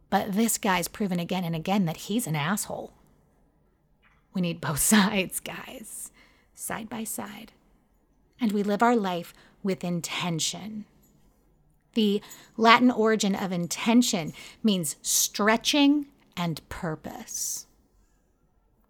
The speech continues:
Roll that around in your head for a minute. Stretching and purpose. Stretching yourself towards your goals. I love this.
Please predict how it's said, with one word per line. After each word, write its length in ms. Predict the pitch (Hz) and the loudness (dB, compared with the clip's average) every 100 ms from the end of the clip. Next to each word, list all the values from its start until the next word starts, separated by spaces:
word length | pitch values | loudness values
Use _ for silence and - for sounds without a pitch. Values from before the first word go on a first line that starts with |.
| _ 214 | _ 2
Roll 180 | 294 | 2
that 380 | 254 139 165 262 | 4 0 4 6
around 240 | - - - | 4 -2 -6
in 100 | - | -8
your 140 | 220 | -8
head 260 | - 208 - | -8 -10 -10
for 100 | 208 | -12
a 60 | |
minute. 440 | 226 214 - - - _ _ _ _ _ _ | -10 -12 -16 -20 -20 _ _ _ _ _ _
Stretching 760 | - - - 220 - 226 214 202 - _ - | -10 -8 -6 -6 -4 -6 -8 -12 -18 _ -12
and 200 | 185 - | -12 -10
purpose. 440 | - 180 170 175 - - - | -10 -8 -6 -8 -10 -20 -8
Stretching 1040 | - - - - 254 269 262 - 269 247 226 | 0 2 2 2 6 6 4 0 4 6 6
yourself 680 | 190 175 - - 226 190 - - - - | 0 -4 -4 2 2 2 -6 -20 -20 -18
towards 880 | - - 202 202 185 165 - - - - | -18 -6 -4 -2 -2 -6 -8 -12 -14 -14
your 160 | - | -12
goals. 720 | 214 165 - - - - - - _ _ _ _ _ _ _ _ _ _ _ - | -8 -6 -6 -8 -14 -16 -18 -20 _ _ _ _ _ _ _ _ _ _ _ -12
I 80 | |
love 380 | 165 156 175 214 | -8 -2 -2 -4
this. 480 | - - - - - | -10 -16 -12 -10 -10